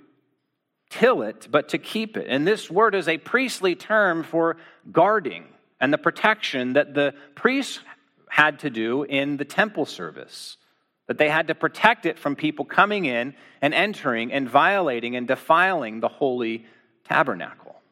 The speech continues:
And so Adam had a duty to protect from anyone who would come into this garden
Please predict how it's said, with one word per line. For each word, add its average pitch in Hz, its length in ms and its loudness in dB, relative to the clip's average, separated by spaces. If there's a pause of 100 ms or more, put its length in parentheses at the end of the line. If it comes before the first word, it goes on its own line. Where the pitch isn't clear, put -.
(760)
And 104 100 -10
so 135 180 2
Adam 147 340 2
had 139 180 2
a 131 60 -2
duty 143 440 -2
to - 120 -18
protect - 640 0
from 135 240 -4
anyone 156 520 0
who 143 180 -2
would 151 160 -2
come 180 240 2
into 208 340 0
this 165 160 -4
garden 147 640 2